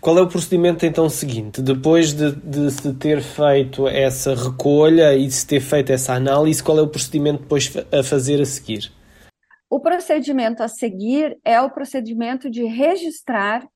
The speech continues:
Speaker 2: em uma ficha terminológica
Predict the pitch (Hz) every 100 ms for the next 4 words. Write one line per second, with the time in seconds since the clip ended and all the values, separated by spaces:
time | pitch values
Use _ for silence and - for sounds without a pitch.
0 | _ - 226 247 269 262 - - 302 339
1 | 339 - 247 226 233 208 214 208 190 180
2 | 175 202 240 -